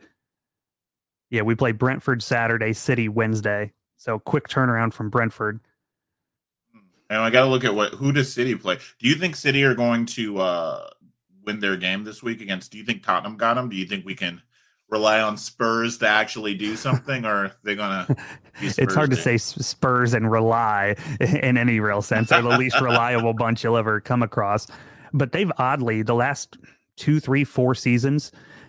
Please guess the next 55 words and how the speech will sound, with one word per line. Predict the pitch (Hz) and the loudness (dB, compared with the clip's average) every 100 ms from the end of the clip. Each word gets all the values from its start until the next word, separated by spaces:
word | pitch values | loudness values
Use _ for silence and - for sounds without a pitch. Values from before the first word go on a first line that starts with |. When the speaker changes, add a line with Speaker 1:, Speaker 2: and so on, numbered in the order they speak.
| _ _ _ _ _ _ _ | _ _ _ _ _ _ _
Speaker 1:
somehow, | - 156 151 120 107 104 107 - | -4 0 0 0 0 -2 -4 -2
even | 151 151 127 | 0 2 2
when | 123 117 | 2 2
they're | 113 117 98 _ - | 2 0 -4 _ -8
mediocre | 117 123 123 120 123 123 120 | -2 2 4 2 0 0 0
as | |
they | 113 110 | 0 0
are, | 117 110 101 | 0 0 0
they | 113 127 | -2 -2
seem | - 123 | 0 0
to | 123 | 2
be | 120 | 0
the | 120 | -2
team | - 127 120 | 0 2 2
that | - _ _ _ - | 0 _ _ _ -2
along | 123 117 120 | 0 2 2
with | 113 | 0
Southampton, | - 127 123 - 131 - 113 | -2 -2 0 0 0 0 -4
that | 113 | -4
takes | - 139 - | -4 -4 -4
points | - 131 127 123 | -4 0 0 0
off | 123 - | -2 -2
of | 117 | -6
City | - 143 135 117 - - | -2 0 0 0 -2 -2
inexplicably | 139 127 - 147 151 120 117 | 0 -2 -2 -2 -2 0 0
at | 117 | 0
times | 117 110 113 | -2 -2 -2
during | 113 107 | -2 -2
the | 107 | -2
year. | 107 104 104 - - 151 - | -2 -2 -4 -10 -18 -18 -12
So | 120 127 117 113 | -6 0 2 2
it, | 127 131 | 0 0
it's | 139 - | -2 0
not | 139 139 | 0 2
impossible | 151 123 117 139 139 127 | 0 0 0 0 0 0
that | 123 120 | 0 -2
they | 113 | -2
do | 107 120 120 | 0 0 2
it. | 104 - - - _ | -2 -6 -20 -20 _
They, | 117 110 | 0 2
uh, | 110 104 104 | 2 0 0
they'll | 117 | -2
be | 127 143 | 2 2
in | 123 | 2
a | |
terrible | 107 - 127 127 123 | -2 -2 0 0 2
run | 120 | 0
of | 117 | -2
form, | - 113 120 127 | -2 0 2 2
and | 110 | 0
then | 110 | -2
somehow | - 120 117 117 117 | -2 0 0 0 0
just | 123 117 - | 0 -2 -2
their | 117 | -2
style | - 117 113 120 117 | -2 -2 0 0 0